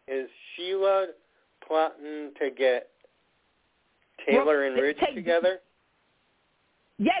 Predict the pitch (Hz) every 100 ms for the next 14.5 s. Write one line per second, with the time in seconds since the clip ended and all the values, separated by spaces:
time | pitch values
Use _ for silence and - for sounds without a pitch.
0 | 359 403 392 359 381 330 359 320 - 262
1 | 285 359 415 330 - 269 349 392 339 311
2 | - 277 269 233 233 226 208 214 208 220
3 | 202 196 196 269 302 247 196 185 220 226
4 | 233 214 196 190 180 - - _ _ _
5 | _ _ _ _ _ _ _ _ 285 262
6 | 247 247 233 320 330 381 - - 254 214
7 | - - 269 277 254 226 - 240 254 277
8 | 214 165 160 - _ _ _ _ - _
9 | _ _ - 302 320 277 262 269 269 254
10 | 269 302 277 254 233 226 220 254 240 214
11 | 254 240 320 311 330 233 160 - - -
12 | _ _ _ _ _ _ _ _ _ 120
13 | 123 110 - _ _ _ 240 269 277 254
14 | 262 277 277 277